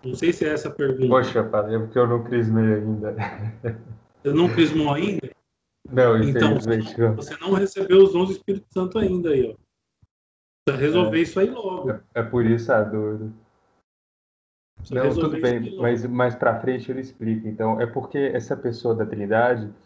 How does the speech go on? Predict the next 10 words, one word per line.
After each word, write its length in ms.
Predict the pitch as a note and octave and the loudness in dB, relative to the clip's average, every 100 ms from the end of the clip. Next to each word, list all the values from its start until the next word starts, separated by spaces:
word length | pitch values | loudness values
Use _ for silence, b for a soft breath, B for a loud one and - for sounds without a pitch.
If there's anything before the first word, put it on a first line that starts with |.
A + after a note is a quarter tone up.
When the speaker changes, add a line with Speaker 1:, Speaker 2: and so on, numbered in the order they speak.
| b b b b - | b b b b -6
Speaker 2:
eu, 840 | A#2 A2 A2+ A2 G#2+ G#2 G#2 G#2 A2 - - | 0 0 2 0 -2 -4 -6 -8 -12 -14 -6
eu 180 | A2+ A2 | -6 -2
tenho 220 | A2+ A#2 | 0 0
ainda 240 | A#2 A2+ | 0 2
alguma 280 | A#2 A2+ A2+ | 2 2 0
dificuldade 600 | A2 - B2+ A2 G#2+ G#2 G#2 | -2 -6 -2 2 2 -2 -4
de, 540 | A2 A2 G#2+ G#2+ A#2 - - | 0 2 0 -4 -8 -10 -8
é, 380 | A#2 A2+ G#2+ A2 - | -2 0 0 -2 -4
conceituá-la, 840 | - A2 A2+ A2+ A2+ A2 G#2+ G#2+ | 0 0 2 0 4 4 6 4
sabe? 400 | G#2 A2 A#2 A2+ | 2 0 -2 -4